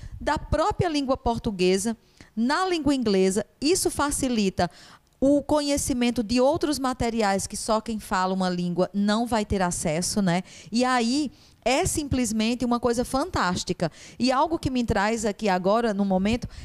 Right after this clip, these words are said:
é o quanto hoje a gente pode contar com aulas totalmente dinâmicas, que engajam os alunos, né? Diferente de uma aula comum de inglês.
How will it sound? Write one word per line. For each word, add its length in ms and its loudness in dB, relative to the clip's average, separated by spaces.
é 120 2
o 100 0
quanto 560 2
hoje 220 2
a 20 -2
gente 220 0
pode 320 0
contar 560 -2
com 180 4
aulas 320 4
totalmente 480 -2
dinâmicas, 800 -2
que 120 -2
engajam 640 0
os 100 -2
alunos, 500 2
né? 180 0
Diferente 540 -2
de 140 -2
uma 160 2
aula 320 2
comum 640 2
de 100 0
inglês. 400 0